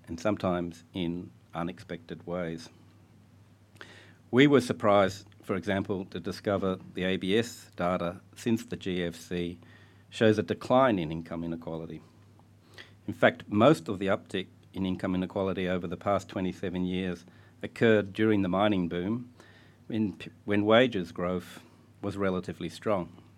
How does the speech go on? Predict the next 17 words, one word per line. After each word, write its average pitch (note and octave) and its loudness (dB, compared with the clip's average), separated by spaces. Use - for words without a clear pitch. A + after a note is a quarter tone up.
And A2 0
this C#3 0
reminds A#2+ 8
us F2+ 0
that - -4
growth A#2+ 4
is - -2
no B2+ 8
guarantee F#2+ 4
against F#2 -4
a F2+ -2
widening F2+ 2
disparity F2 -4
between F2 -8
rich - -10
and D#2+ -8
poor. E2 -6